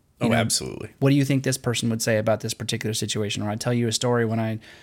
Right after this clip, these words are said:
Speaker 1: you know, I had a conversation with this other, this other individual. And so I'm still leveraging the team, even though the team, it, it doesn't affect, it, or it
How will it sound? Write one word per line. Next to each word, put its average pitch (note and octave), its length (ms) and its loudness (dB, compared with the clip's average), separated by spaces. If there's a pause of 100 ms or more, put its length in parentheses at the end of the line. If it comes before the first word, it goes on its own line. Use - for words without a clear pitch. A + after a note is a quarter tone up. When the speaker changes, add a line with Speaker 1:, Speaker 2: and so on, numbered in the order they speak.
(280)
Speaker 1:
you B2 140 0
know, A2 320 -2 (280)
I A#2+ 100 2
had A#2 120 2
a A2+ 60 0
conversation A#2 500 0
with A#2 140 -2
this B2+ 120 -2
other, A#2+ 120 -2
this - 260 -2
other A#2+ 180 0
individual. A2 600 0
And G#2+ 240 -4 (720)
so C3 140 0
I'm E3 80 4
still F#3+ 340 2
leveraging B2 520 2
the G#2+ 40 -2
team, C#3 400 4
even C3 280 4
though B2 80 2
the A2+ 100 -4
team, A#2+ 560 2 (460)
it, - 100 -14
it C3+ 140 -2
doesn't C3 200 4
affect, A#2+ 520 0
it, - 200 -6
or - 140 -8
it B2 160 -2